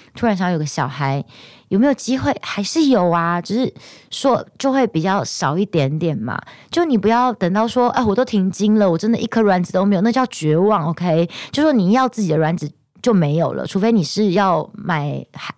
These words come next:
他国外买，买其他卵子这样是可以的，但你自己的东西就真的没有，这叫绝望。但是只要你还有希望的情况之下，我觉得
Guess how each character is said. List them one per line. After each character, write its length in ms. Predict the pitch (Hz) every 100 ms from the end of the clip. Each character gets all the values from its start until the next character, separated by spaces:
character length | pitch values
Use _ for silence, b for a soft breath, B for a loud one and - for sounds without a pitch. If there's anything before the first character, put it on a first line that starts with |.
| -
他 120 | - 196
国 160 | 165
外 100 | 165 180
买， 180 | 156 -
买 160 | 175 151
其 160 | -
他 160 | 190 202
卵 200 | 180 156
子 140 | 165
这 80 | 156
样 100 | 160
是 120 | 160
可 240 | 214 - 156
以 80 |
的， 100 | 147 B B B -
但 180 | 311 269
你 180 | - 185
自 120 | -
己 200 | 269 220
的 100 | 170
东 160 | - 202
西 80 | 208
就 100 | 233 226
真 160 | - 294
的 80 | 294
没 220 | 202 160
有， 80 | 170
这 100 | 208
叫 60 | 185
绝 220 | - 147
望。 220 | 160 190 B B B
但 120 | -
是 200 | 247 269 B B B -
只 120 | 185
要 160 | 185
你 360 | 220 226 165 156
还 340 | 143 - 147
有 180 | 180 226 131
希 280 | - 151
望 160 | 165 170
的 80 | 156
情 200 | 147 156
况 180 | 151 160
之 100 | 151
下， 240 | 170 160
我 80 | 151
觉 140 | 170
得 240 | 175 190